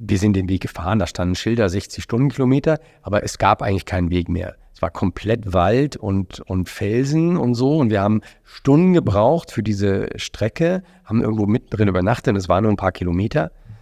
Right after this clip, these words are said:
oder so. Und vorher waren wir da in diesem Kongo-Gebiet und danach sind wir da lang gefahren und so. Und, äh, wir haben eben gehört, da ist so eine Lodge und die muss ganz toll sein. Und haben gesagt, da kann man auch campen und da wollen wir hin.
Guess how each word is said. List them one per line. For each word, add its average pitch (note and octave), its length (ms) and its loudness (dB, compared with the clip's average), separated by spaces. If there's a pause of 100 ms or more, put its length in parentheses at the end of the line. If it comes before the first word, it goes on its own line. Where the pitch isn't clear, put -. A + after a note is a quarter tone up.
(240)
oder C3 160 0
so. D#3+ 320 0
Und A2+ 400 -2 (360)
vorher A#2 280 4
waren G#2 160 4
wir G#2 80 2
da G2 140 2
in A2 80 -4
diesem G2+ 260 -2
Kongo-Gebiet C#3 720 -2
und A2+ 160 0
danach G#2+ 240 0
sind - 180 -4
wir G2 80 -2
da G#2+ 200 -2
lang C3+ 120 -4
gefahren B2 240 -10 (460)
und A#2 140 -2
so. A2+ 100 2
Und, G#2+ 420 -2
äh, G#2+ 240 -2
wir G2 100 -2
haben A#2 140 2
eben G#2+ 140 0
gehört, G#2 240 0
da - 20 -2
ist - 140 -4
so A#2+ 80 -2
eine A2 80 2
Lodge B2+ 420 0
und G#2 120 -4
die G#2 60 -2
muss A#2+ 200 -4
ganz G2 180 -6
toll D3 260 0
sein. F#3 280 0
Und B2 120 0
haben A#2+ 100 2
gesagt, A2 260 -2
da B2 420 2 (140)
kann G#2 140 -2
man G2+ 100 0
auch - 120 -16
campen D#3+ 360 0
und A#2 180 -2
da A2+ 160 2
wollen G#2+ 180 2
wir G2 100 -2
hin. G#2+ 160 -2